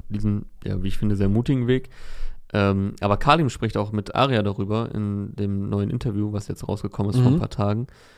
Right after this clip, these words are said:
Speaker 1: äh, was auch sehr nice läuft, ähm, und ja, auch empfehlenswert ist. Ähm, da sprechen die auch darüber, dass Kalim auch meint, „Ey, am liebsten würde ich eine Single bringen.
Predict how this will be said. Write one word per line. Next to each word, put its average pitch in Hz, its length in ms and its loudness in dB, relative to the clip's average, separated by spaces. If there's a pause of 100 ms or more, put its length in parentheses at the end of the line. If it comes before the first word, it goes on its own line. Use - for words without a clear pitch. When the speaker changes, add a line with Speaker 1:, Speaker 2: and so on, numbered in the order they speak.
(200)
Speaker 1:
äh, 98 280 4
was 98 240 -4
auch 101 160 -2
sehr 101 240 2
nice 101 300 0
läuft, 101 500 -2
ähm, 98 440 0 (120)
und 98 420 -4
ja, - 200 -2 (200)
auch - 300 -6
empfehlenswert 110 680 2
ist. - 240 -2 (600)
Ähm, 98 540 4 (840)
da 110 380 6
sprechen 139 260 2
die 135 80 8
auch 165 80 8
darüber, 113 240 4
dass 107 160 4
Kalim 135 300 4
auch 139 220 4
meint, 117 180 2
„Ey, 135 160 6
am 120 100 4
liebsten 143 480 -2
würde 120 140 4
ich - 140 -4
eine 135 220 2
Single 135 280 2
bringen. 98 300 -6